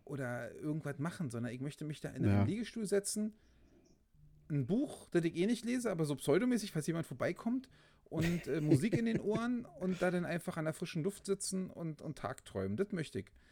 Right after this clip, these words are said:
Speaker 1: Ähm,
Speaker 2: Ja.
Speaker 1: da, dass da
Speaker 2: Klingt gut.
Speaker 1: natürlich oft dann irgend sowas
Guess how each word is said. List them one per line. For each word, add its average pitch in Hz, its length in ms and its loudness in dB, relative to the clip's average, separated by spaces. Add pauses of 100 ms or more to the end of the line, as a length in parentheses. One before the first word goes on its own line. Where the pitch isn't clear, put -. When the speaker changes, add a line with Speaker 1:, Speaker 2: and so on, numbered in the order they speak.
(340)
Speaker 1:
Ähm, 123 200 4
Speaker 2:
Ja. 127 240 8 (280)
Speaker 1:
da, 113 100 -4
dass - 260 -2
da 165 80 2
Speaker 2:
Klingt 120 160 6
gut. 110 60 4
Speaker 1:
natürlich 143 320 0
oft - 300 -4
dann 202 140 6
irgend 170 280 0
sowas 165 220 -2